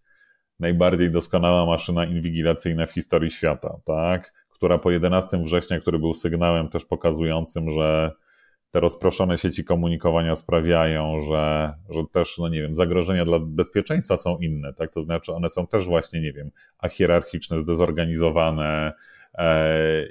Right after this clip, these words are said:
i że to nie jest tak, że ktoś jest profesjonalnym terrorystą w takim myśleniu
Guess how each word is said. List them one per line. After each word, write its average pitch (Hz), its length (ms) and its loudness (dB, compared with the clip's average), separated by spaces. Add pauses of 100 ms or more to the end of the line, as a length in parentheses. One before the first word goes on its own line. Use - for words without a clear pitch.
i 87 120 -6
że 82 140 0
to 90 100 -2
nie 90 200 2
jest - 300 -2
tak, 82 200 0
że 80 120 -2
ktoś 82 340 -2
jest 80 500 -2 (240)
profesjonalnym 85 960 0
terrorystą 80 680 -2
w - 40 -18
takim 78 480 -6
myśleniu 76 800 -2